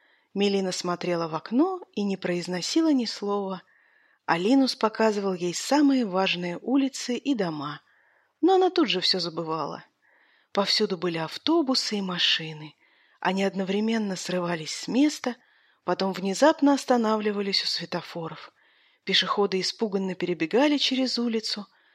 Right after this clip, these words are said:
чтобы успеть добежать до противоположного тротуара. Иногда люди застревали на маленьких островках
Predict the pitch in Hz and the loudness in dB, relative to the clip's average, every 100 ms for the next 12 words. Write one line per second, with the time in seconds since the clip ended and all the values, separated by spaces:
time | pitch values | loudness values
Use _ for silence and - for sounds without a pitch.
0 | _ - - 165 175 - - 294 214 190 | _ -2 0 -2 -2 -2 0 0 0 -4
1 | 175 185 202 226 180 180 180 - 170 170 | 0 0 2 0 -2 -6 -6 -6 -6 -4
2 | 175 180 185 175 170 170 170 165 165 156 | -4 -2 -4 -6 -8 -8 -10 -8 -6 -6
3 | 151 147 - _ _ _ _ _ - 220 | -8 -12 -16 _ _ _ _ _ -4 0
4 | 220 214 214 220 208 208 180 180 - - | 2 2 2 2 2 -2 -4 -4 -4 -4
5 | 165 190 269 262 240 226 233 233 214 208 | -2 2 2 2 2 0 0 0 -2 -4
6 | - 202 - 190 - 202 202 - | -6 -8 -4 -4 -4 -8 -6 -6